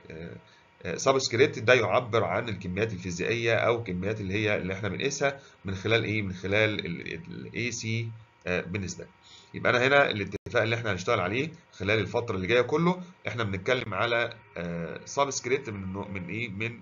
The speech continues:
الرمز اللي هو السمول الموجود معانا. طيب تعالى بقى نقول، آه، احنا هنا هنشتغل ازاي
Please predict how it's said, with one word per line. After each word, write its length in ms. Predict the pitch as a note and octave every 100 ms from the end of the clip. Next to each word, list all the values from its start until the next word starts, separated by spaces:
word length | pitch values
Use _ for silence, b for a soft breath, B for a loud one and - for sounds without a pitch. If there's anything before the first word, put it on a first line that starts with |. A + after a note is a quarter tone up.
| -
الرمز 380 | C2 F2+ A2 F#2+
اللي 140 | F#2
هو 380 | F#2+ G2+ G2+ - -
السمول 420 | F#2 F2+ G#2 G#2+
الموجود 240 | F#2 F2 F2
معانا. 160 | - - _ - b b b b _ -
طيب 160 | G2 - _ _ _ -
تعالى 240 | A2+ E3
بقى 220 | D#3+ E3+
نقول، 420 | D#3 A#2 E3 D3 -
آه، 280 | G#2 G2+ A#2+
احنا 200 | C3+ C#3
هنا 480 | C#3 D#3 D3+ - A2+
هنشتغل 440 | G#2+ G2+ C#3 C3+
ازاي 420 | G#2+ F2+ C3+ E3+